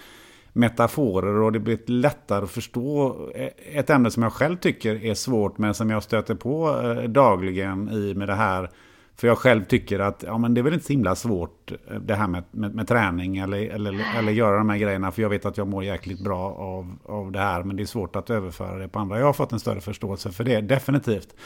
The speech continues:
Speaker 1: Eh, men du, om, om du skulle få bestämma, vem tycker du jag ska intervjua i den här podden?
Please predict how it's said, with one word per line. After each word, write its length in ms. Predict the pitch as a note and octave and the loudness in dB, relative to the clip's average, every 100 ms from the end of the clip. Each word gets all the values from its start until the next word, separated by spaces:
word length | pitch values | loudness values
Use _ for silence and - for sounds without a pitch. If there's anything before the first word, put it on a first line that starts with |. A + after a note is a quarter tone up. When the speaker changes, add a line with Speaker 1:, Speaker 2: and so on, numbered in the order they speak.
| - - - - - | -20 -20 -20 -20 -6
Speaker 1:
Eh, 280 | C3 C3+ D3+ | 4 6 6
men 160 | C#3 F3 | 6 10
du, 180 | G#3 F3+ | 10 10
om, 340 | F#3 F#3+ F3 | 8 6 2
om 120 | F#3 | 4
du 140 | F#3 F#3 | 6 4
skulle 260 | - G3+ | 2 -2
få 100 | - | 0
bestämma, 560 | G3 F#3 B2+ A#2 B2 B2+ | -2 2 4 6 6 4
vem 560 | C3 B2+ D3+ E3 D3+ D3 | 0 2 4 6 4 2
tycker 280 | D3 C#3+ D3 | -2 0 2
du 140 | C3 | 4
jag 140 | B2 | 2
ska 120 | A#2 B2 | 2 -2
intervjua 300 | A#2 A#2+ G#2 | -2 0 0
i 20 | |
den 80 | G#2+ | 0
här 80 | C3+ | -2
podden? 240 | D3 F2+ | -4 -8